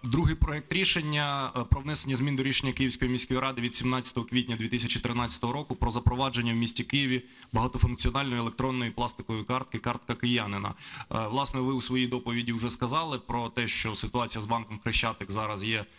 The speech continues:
неоднозначною, про що ми сьогодні будемо слухати, е, інформацію першого заступника голови К М Д А.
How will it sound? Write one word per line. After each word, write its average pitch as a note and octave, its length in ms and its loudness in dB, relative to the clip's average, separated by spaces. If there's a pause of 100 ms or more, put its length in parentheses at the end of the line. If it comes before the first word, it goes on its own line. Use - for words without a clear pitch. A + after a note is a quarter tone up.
(160)
неоднозначною, B2 840 0
про B2+ 120 -2
що B2 180 0
ми A#2+ 100 -2
сьогодні A2+ 260 -2
будемо A2+ 300 -2
слухати, G#2+ 540 -4 (360)
е, A2 160 0
інформацію A#2 540 -2
першого A#2 300 -2
заступника A2+ 520 -2
голови A2+ 320 -2
К A#2 100 -4
М A#2 160 -2
Д B2 100 0
А. D#3 160 0